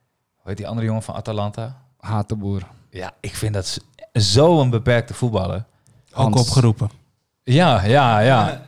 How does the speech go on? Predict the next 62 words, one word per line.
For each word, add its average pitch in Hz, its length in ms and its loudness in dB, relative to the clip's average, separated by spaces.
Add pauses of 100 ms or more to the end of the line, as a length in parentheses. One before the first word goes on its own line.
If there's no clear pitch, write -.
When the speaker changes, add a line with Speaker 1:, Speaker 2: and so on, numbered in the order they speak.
(240)
Speaker 1:
Ja, 120 200 2
wa-, 110 160 -2
ja, 113 160 2
wat 110 120 2
moet 196 200 4
je - 60 -2
daar 120 180 2
nou 113 120 4
mee? 92 160 2
We 101 60 0
hebben 131 200 2
toch 127 120 -2
gezien 143 320 0
dat 113 160 0
hij 113 80 -2
het 110 80 -2
niveau 151 280 -2
niet 110 100 -2
aan 85 180 -4
kan? 98 240 -8 (340)
Speaker 2:
Ja, 175 220 2
maar 147 140 4
ja, 131 140 2
hij 123 100 2
is 123 120 -2
gewoon 120 180 0
een 117 80 0
soort - 160 -4
van 113 160 -2
B-selectie 101 560 -4
aan 92 60 -6
het 92 100 -6
samenstellen 92 540 -6
om 92 140 -4
uit 90 160 -8
te 92 80 -10
proberen. 85 380 -8
Ik, 110 120 -10
ik, - 180 -12
ik - 140 -18
snap 110 300 -6
het 110 120 -6
op 98 80 -8
zich - 140 -8
Speaker 1:
Iemand 107 180 2
Speaker 2:
wel. 104 80 0
Speaker 1:
moet 101 80 0
de 107 80 2
ballen 101 240 2
oprapen. 90 500 -4
Speaker 2:
Ja, 90 200 -6
precies. - 560 -14 (300)
Speaker 1:
Oké. 117 180 -8
Speaker 3:
Maar 95 120 -2
in 90 140 -8
Speaker 2:
Maar 120 140 4
goed, 98 140 0
Speaker 3:
principe 117 240 -2
Speaker 2:
ja. 120 120 2
Speaker 3:
hebben 113 180 0
we 113 60 0
gewoon, 110 420 -4